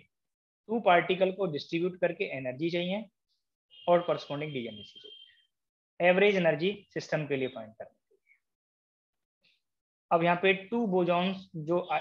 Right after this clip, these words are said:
सेम नोटेशन से रिप्रेजेंट करेंगे, आइडेंटिकल बोसॉन्स इंडिस्टिंग्विशेबल कंसीडर करना है। तो बोथ बोसॉन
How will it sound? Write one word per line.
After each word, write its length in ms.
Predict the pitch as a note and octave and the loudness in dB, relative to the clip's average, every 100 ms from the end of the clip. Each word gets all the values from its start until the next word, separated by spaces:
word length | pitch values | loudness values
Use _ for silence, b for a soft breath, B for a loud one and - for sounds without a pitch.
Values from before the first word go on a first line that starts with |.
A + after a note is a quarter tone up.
| - | -6
सेम 280 | - G3+ A3+ | -2 2 4
नोटेशन 420 | F#3+ E3+ E3+ F#3 | 4 2 0 -2
से 120 | D#3+ E3 | 0 0
रिप्रेजेंट 440 | C#3 C#3+ E3 E3 | 0 0 0 2
करेंगे, 360 | D#3+ D#3+ E3+ G#3 | 0 2 0 -2
आइडेंटिकल 540 | C#3 C#3+ D#3 D#3 E3 E3 | -2 -2 -4 -2 0 0
बोसॉन्स 500 | D3 C#3+ D#3+ F#3 - - | 0 -2 -2 -4 -10 -10
इंडिस्टिंग्विशेबल 720 | D3+ C#3+ - D#3 D#3 E3 D#3+ D#3 | -6 -6 -6 -6 -4 -4 -4 -6
कंसीडर 560 | D3+ - C#3+ D3+ D#3 D3+ | -12 -10 -8 -2 0 0
करना 520 | - _ D3+ D#3 E3 | -6 _ -2 0 0
है। 60 | |
तो 680 | G3+ - _ _ _ - D3+ | -2 -10 _ _ _ -16 -2
बोथ 280 | E3+ A3+ A3 | 4 4 6
बोसॉन 440 | G3 G3 G3+ G3 | 4 6 4 2